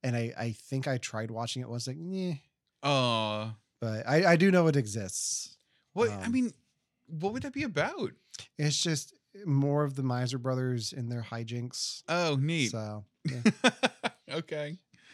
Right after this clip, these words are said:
Speaker 2: I mean, I
Speaker 1: Um,
Speaker 2: would watch it. They, they're the best part of that special, I think.
Speaker 1: Yeah.
Speaker 2: So, like, you know, any more of them would be good. I get it.
Speaker 1: Yeah.
Speaker 2: I like that they made little copies of themselves, too. That was cool and, and not weird at all.
Speaker 1: So that's the other thing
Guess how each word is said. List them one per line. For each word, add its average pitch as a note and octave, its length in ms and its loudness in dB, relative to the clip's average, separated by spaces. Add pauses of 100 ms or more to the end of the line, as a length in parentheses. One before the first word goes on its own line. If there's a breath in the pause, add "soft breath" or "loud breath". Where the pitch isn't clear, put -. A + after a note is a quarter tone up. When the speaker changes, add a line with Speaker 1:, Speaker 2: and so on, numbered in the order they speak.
(380 loud breath)
Speaker 2:
I E3+ 80 0
mean, G#3 100 6
I - 80 0
Speaker 1:
Um, G3+ 60 6
Speaker 2:
would A3+ 80 2
watch F3+ 260 4
it. D#3+ 280 2
They, E3+ 200 2
they're F#3 340 2
the F#3+ 140 0
best D3+ 420 0
part C3 220 2
of G#2 80 -4
that A2 160 -2
special, G2 380 -6 (100)
I G2+ 80 -8
think. G#2+ 160 -4
Speaker 1:
Yeah. A#2 140 4 (640)
Speaker 2:
So, D3+ 180 -4
like, C3+ 240 -4
you C#3 80 -4
know, A2 280 -4
any C#3 220 2
more B2+ 220 2
of A#2 80 0
them A2 160 2
would A2 120 -2
be G2+ 100 -6
good. F#2 260 -6 (120)
I A#2 80 -4
get A2 220 -2
it. G#2 200 -4 (380)
Speaker 1:
Yeah. C#3 100 4
Speaker 2:
I B2+ 40 4
like B2+ 220 0
that C#3 120 -8
they C3 100 0
made B2+ 200 -2
little A2+ 140 -6
copies G2+ 420 -10
of G2+ 60 -10
themselves, F#2 380 -8
too. G#2+ 180 -10
That G2 80 -8
was G#2 120 -10
cool G2+ 320 -12 (140)
and, F#2+ 320 -12
and G#2 200 -8 (220)
not F#2+ 340 -6
weird G2+ 200 -6
at F#2+ 100 -8
all. F#2 260 -6 (1040 soft breath)
Speaker 1:
So - 140 0
that's D3+ 180 8
the C#3+ 140 2
other F#3 200 6
thing B2+ 360 2